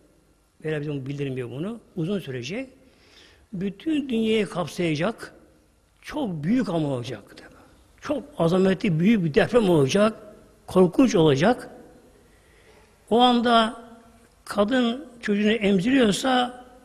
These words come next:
unutacak, atacak onu. Göremeyecek. Hamile olanlar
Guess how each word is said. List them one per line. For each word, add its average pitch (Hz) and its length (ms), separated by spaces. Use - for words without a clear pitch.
unutacak, 220 320
atacak 208 320
onu. 131 300
Göremeyecek. 180 720
Hamile 202 360
olanlar 226 380